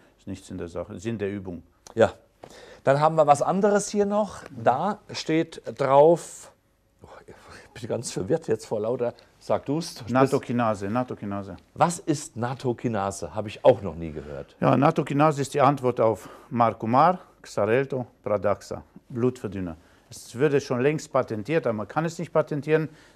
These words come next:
Speaker 1: Die Japaner essen Gericht, Natto, das ist so eine Art natürlicher Käse und da enthält ein Schleim von der Sojabohne, Natokinase.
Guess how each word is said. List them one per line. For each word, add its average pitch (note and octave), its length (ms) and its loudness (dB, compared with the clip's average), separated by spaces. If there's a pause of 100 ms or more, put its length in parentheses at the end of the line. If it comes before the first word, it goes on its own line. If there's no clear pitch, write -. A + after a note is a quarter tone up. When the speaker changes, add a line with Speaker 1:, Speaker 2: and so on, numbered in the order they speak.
(120)
Speaker 1:
Die C3+ 60 0
Japaner C#3 380 4
essen B2+ 300 -4
Gericht, A#2 380 -6
Natto, F#3 380 0 (320)
das A#2 120 -14
ist - 40 -20
so B2+ 60 -2
eine B2 120 -2
Art B2+ 240 0
natürlicher B2+ 460 -4
Käse D3 440 -4 (400)
und B2 160 -8
da C3+ 60 8
enthält B2 580 -2
ein B2+ 80 -10
Schleim C#3 360 2
von C3+ 120 -4
der A2+ 100 -4
Sojabohne, C#3+ 540 -2
Natokinase. B2+ 800 -4